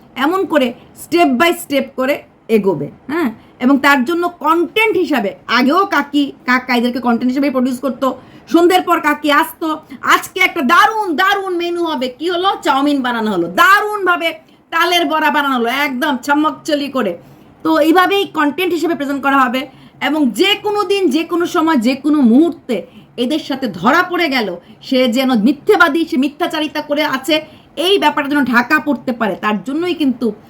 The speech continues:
এই রাস্তাগুলি ক্রমশ প্রকাশ্য করে খুলে চলেছে। আমার ডাউট কালকে হয়েছিল,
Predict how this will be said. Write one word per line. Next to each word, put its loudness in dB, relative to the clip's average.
এই 2
রাস্তাগুলি 0
ক্রমশ 0
প্রকাশ্য -2
করে -4
খুলে 0
চলেছে। -4
আমার 2
ডাউট 0
কালকে -2
হয়েছিল, -4